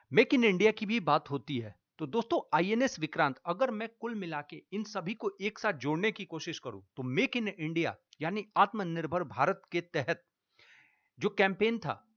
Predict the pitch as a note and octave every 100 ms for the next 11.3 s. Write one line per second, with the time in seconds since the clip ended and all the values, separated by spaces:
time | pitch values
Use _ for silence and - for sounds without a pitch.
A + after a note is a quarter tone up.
0 | _ G#3+ - D4 - F3 G#3+ - - G#3
1 | A3 A3 C4 B3+ F3+ F3 F#3 B2 F2 C3
2 | F3 A3+ - F#3 F#3 A#3+ - F3+ - F#3+
3 | G3+ D#3+ C3 E3 F#3 A#3 G#3+ A2 - D#3
4 | B2 E3 E3+ A#2+ C#3+ C#3+ E3+ F3+ D#3 -
5 | D#3 E3+ F3 C#3+ C#3+ D#3 D#3+ - D3+ B2
6 | B2+ A#2+ A#2+ G#2+ G#2 G#2 - _ _ -
7 | - _ E3 F3 - F3 A#3+ - G3 G3
8 | - G3 A3+ A#3 - A#3+ A#3 G3+ G3+ G#3
9 | G#3 - E3+ D3 E3+ D3+ - _ _ _
10 | _ F3 A3 G#3+ F#3 F3+ - - C3 C3
11 | C3 G2